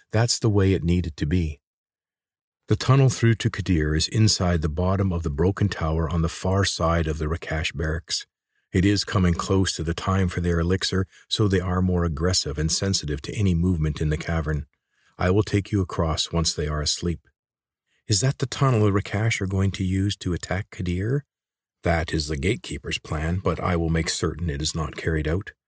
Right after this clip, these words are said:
"How?" "I have an agreement with the leader of the Rakash, and in return for his help I offered them the opportunity to make a home for themselves here in Kate Elba.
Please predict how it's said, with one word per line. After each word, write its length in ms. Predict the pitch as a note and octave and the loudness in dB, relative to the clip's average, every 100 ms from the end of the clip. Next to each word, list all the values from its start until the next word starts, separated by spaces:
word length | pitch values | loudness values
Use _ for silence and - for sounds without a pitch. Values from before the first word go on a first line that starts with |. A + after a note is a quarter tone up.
| _ _ _ | _ _ _
"How?" 420 | - A#2+ C#3+ - - _ _ _ _ _ _ - | 0 2 4 2 -6 _ _ _ _ _ _ 0
"I 100 | G2+ | 2
have 300 | G2+ A2 G#2 | 4 4 4
an 80 | |
agreement 480 | G#2+ F#2 A2 G#2+ A#2 | 2 4 4 6 4
with 160 | B2+ F2+ | 2 0
the 80 | F2 | 2
leader 320 | F#2 F2+ F2 | 2 2 0
of 80 | E2+ | 0
the 80 | |
Rakash, 640 | D#2 F2 - D2 D2+ - - _ _ _ | 0 -2 -2 -2 -4 -6 -12 _ _ _
and 100 | G2+ | 2
in 140 | A2 C3 | 6 6
return 420 | B2+ - C#3 C#3 | 4 4 4 6
for 120 | - | 4
his 240 | A#2+ C3 | 4 4
help 340 | - A2+ A#2 - | 4 0 0 0
I 80 | A2+ | 0
offered 440 | F#2 A2 - F2 | 2 0 0 2
them 200 | G#2+ G#2+ | 4 4
the 120 | G2+ | 4
opportunity 720 | F#2 F#2+ D#2+ - G2+ G2 G2 F#2+ | 2 0 -2 -2 0 0 0 -2
to 100 | D#2+ | 0
make 300 | E2 F2+ - | 2 0 -2
a 80 | |
home 240 | D#2+ F#2+ A2 | 0 2 2
for 140 | - | 0
themselves 580 | G2+ F#2+ - F#2 F2+ F2+ _ _ | 0 0 2 4 2 0 _ _
here 280 | - A2 A2 | 0 2 2
in 140 | F#2+ E2+ | 2 0
Kate 420 | - D#2 - C#2+ | -2 -4 -2 -2
Elba. 400 | C2 D2 C#2+ - | 0 -2 -2 -8